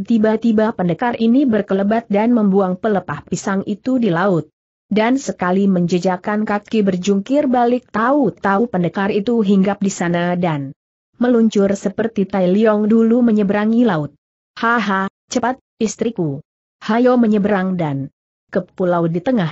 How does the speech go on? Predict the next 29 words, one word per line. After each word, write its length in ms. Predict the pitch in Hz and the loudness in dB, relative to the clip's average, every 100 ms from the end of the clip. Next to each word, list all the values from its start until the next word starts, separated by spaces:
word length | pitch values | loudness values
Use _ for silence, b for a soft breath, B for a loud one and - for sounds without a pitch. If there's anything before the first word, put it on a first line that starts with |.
| - | -4
itu." 400 | 185 160 139 - _ _ _ 180 | -6 -4 -6 -8 _ _ _ -6
Jipin 480 | 170 196 285 285 277 | -4 -2 0 0 0
ternganga. 560 | 180 202 196 185 139 - _ _ _ | 0 0 0 0 -4 -10 _ _ _
Entah 360 | 190 185 277 277 | -6 -4 -6 -6
kapan 400 | - 190 - 175 | -8 -6 -2 -2
bergeraknya, 800 | 175 190 202 220 214 208 - 254 | 0 0 0 0 0 -2 -2 -2
tahu-tahu 880 | 277 214 254 294 196 - 196 202 254 | -2 0 0 0 -2 -2 0 0 0
wanita 400 | 214 196 196 220 | 0 0 -2 -2
di 160 | 220 190 | -2 -2
sampingnya 560 | 196 180 180 190 185 | -2 -2 0 0 0
itu 320 | 226 240 269 - | -2 -2 -2 -4
pun 320 | - 214 214 | -2 0 0
lenyap. 360 | 208 175 139 - _ _ _ - | 0 0 -4 -10 _ _ _ -6
Istri 400 | 220 - 233 277 | -6 -2 -2 0
pendekar 400 | 180 170 214 208 | -2 -2 -2 -2
rambut 400 | 208 220 240 269 | 0 2 2 0
emas 320 | 175 151 - | -2 -4 -2
ini 320 | 233 247 277 | 2 4 4
berkelebat 640 | 254 208 202 196 202 226 220 | 2 0 0 -2 0 -2 0
dan 240 | 190 170 | -2 -2
tahu-tahu 600 | 202 233 294 240 - 175 | -2 0 2 0 0 -4
sudah 400 | 165 262 247 254 | -2 -2 0 0
di 160 | 240 190 | 0 0
atas 320 | 170 170 - | 0 -6 -6
pelepah 480 | - 214 185 147 - | -4 -2 -2 -6 -8
pisang 400 | - - 208 208 | -8 -6 -2 0
yang 280 | 208 214 202 | 2 2 2
ditunjuk 560 | 185 302 262 175 170 - | 0 2 2 2 -2 -6
suaminya. 640 | - 285 214 170 160 143 | -2 0 2 2 0 -4